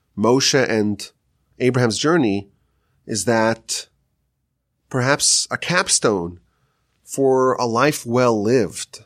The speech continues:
a mission well done, is the ability to stay on the same path, to remain with the same goals, the same focus, to be, to be the same person, to have the same perspective, and to stick to it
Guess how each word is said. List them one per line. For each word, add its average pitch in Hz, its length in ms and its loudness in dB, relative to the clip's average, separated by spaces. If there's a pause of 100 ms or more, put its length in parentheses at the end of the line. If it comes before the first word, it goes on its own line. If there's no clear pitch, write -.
(160)
a 120 60 -4
mission 110 640 0 (600)
well 127 360 2
done, 123 520 0 (480)
is 131 120 -4
the 131 80 0
ability 160 300 0
to 151 120 -6
stay 117 420 0
on 120 120 -2
the 131 60 -6
same 117 260 -4
path, 127 440 -8 (580)
to 120 140 -4
remain 113 320 2
with 131 100 -4
the 117 60 -12
same 120 520 -2 (200)
goals, 107 500 2
the 95 60 -10
same 123 200 -2
focus, 165 480 -6
to - 120 -10
be, 170 140 0
to 170 120 -12
be 165 60 0
the 156 80 -2
same 151 220 0
person, - 500 -4 (680)
to 139 100 -2
have 139 100 0
the 147 60 -6
same 160 180 0
perspective, - 800 -8 (840)
and 117 140 -8
to 127 100 -4
stick - 460 0
to 123 160 0
it 110 260 0